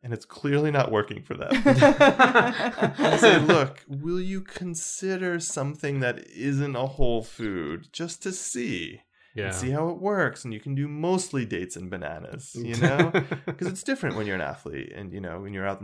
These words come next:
Speaker 1: running and you're supporting yourself and, you know, some, some athletes need, like, five, six, seven thousand calories a
Speaker 3: Yeah.
Speaker 1: day, and it's hard to get that,
Speaker 3: Well, your
Speaker 1: you
Speaker 3: body's
Speaker 1: know?
Speaker 3: processing everything
Speaker 1: Yeah.
Speaker 3: at such a rapid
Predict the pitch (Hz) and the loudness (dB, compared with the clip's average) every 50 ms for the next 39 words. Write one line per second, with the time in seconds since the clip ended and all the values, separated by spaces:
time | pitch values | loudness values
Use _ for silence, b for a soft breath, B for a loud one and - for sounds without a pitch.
0 | 104 98 101 98 95 95 92 92 92 92 95 95 87 90 92 90 90 87 82 - | -6 -4 -2 -2 -2 -2 -4 -6 -6 -6 -8 -8 -10 -10 -8 -8 -8 -8 -10 -12
1 | - - - - - 107 95 95 95 90 90 - - - 90 92 92 92 92 92 | -14 -14 -14 -8 -6 -6 -6 -6 -6 -8 -10 -10 -8 -6 -4 -4 -4 -4 -4 -6
2 | - - 85 87 90 87 B B B B B B B B - 156 160 160 139 143 | -8 -10 -12 -12 -12 -14 B B B B B B B B -14 -10 -8 -6 -6 -6
3 | 147 - 160 165 165 160 - - 165 160 160 175 180 196 190 180 - 135 135 143 | -8 -8 -10 -10 -10 -12 -12 -10 -8 -6 -6 -6 -8 -10 -10 -10 -8 -8 -8 -8
4 | - 180 160 143 - - - 110 107 131 143 139 139 - - 139 139 139 - - | -6 -8 -10 -10 -12 -14 -16 -12 -10 -8 -8 -8 -10 -10 -10 -10 -10 -10 -12 -12
5 | 123 131 139 139 143 139 139 139 135 131 139 139 143 147 147 143 143 139 - 104 | -8 -8 -6 -8 -6 -8 -8 -8 -8 -8 -8 -8 -8 -8 -8 -10 -8 -8 -8 -8
6 | 95 123 175 269 302 - - - - 101 101 104 - 156 156 160 135 143 139 170 | -6 -4 -4 -2 -4 -4 -6 -8 -10 -12 -12 -14 -12 -12 -10 -8 -8 -6 -6 -6
7 | 202 226 - 120 95 82 73 - - 123 123 120 110 123 117 113 135 135 - - | -6 -4 -4 -2 -2 -2 -2 -2 -2 0 0 2 2 2 0 0 -2 -4 -2 0
8 | 117 113 120 - - 117 104 - - 101 101 101 98 98 95 95 101 98 98 98 | 2 2 2 0 -2 -6 -6 -6 -8 -6 -6 -6 -6 -6 -8 -8 -8 -6 -6 -8
9 | - 110 110 - - 113 107 - 110 104 101 101 101 95 101 - - 107 92 | -8 -10 -12 -8 -8 -8 -6 -4 -4 -4 -2 0 0 0 0 -2 -4 -10 -12